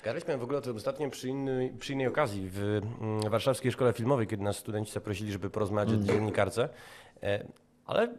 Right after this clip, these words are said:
Speaker 1: właściwie to jest pytanie, które warto też podjąć, e, przy t-, tej rozmowie. Powiedz mi, dlaczego myśmy, jako też przedstawiciele mediów klasycznych,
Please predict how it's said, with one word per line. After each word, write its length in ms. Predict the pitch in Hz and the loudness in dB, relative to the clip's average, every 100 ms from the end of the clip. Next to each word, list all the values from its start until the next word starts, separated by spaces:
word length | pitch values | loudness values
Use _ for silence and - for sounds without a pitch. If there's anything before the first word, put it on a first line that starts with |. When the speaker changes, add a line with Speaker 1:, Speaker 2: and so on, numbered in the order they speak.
| - | -10
Speaker 1:
właściwie 600 | 202 185 165 - 220 190 | -10 -6 -4 -4 -4 -4
to 80 | |
jest 180 | 180 - | -4 -6
pytanie, 280 | 165 165 165 | -6 -4 -4
które 280 | - 160 151 | 0 2 2
warto 340 | 127 156 143 | 2 0 0
też 160 | - 151 | -6 -4
podjąć, 480 | 143 143 135 - 139 | 0 0 0 -4 -6
e, 40 | 127 127 120 - | -6 -6 -10 -10
przy 160 | - | -10
t-, 120 | - - 147 127 | -10 -16 -18 -4
tej 160 | 156 147 | 0 2
rozmowie. 420 | 139 143 104 98 - - - - | 2 2 2 0 -4 -20 -18 -8
Powiedz 300 | 156 185 - | -4 -4 -2
mi, 240 | 135 135 - 113 101 | -2 -2 -4 -12 -8
dlaczego 600 | 120 127 123 180 170 170 | -2 -2 0 -2 0 0
myśmy, 580 | 135 135 147 - 104 101 | 2 2 2 -2 -6 -4
jako 320 | 104 107 - | -2 -2 -4
też 200 | 110 113 | -4 -4
przedstawiciele 680 | - 117 - 127 113 113 127 | -6 -10 -6 -4 -4 -4 -2
mediów 280 | 123 120 113 | -2 -2 -4
klasycznych, 880 | 120 113 - 107 - 107 156 - | -2 -2 -4 -8 -4 -4 -4 -8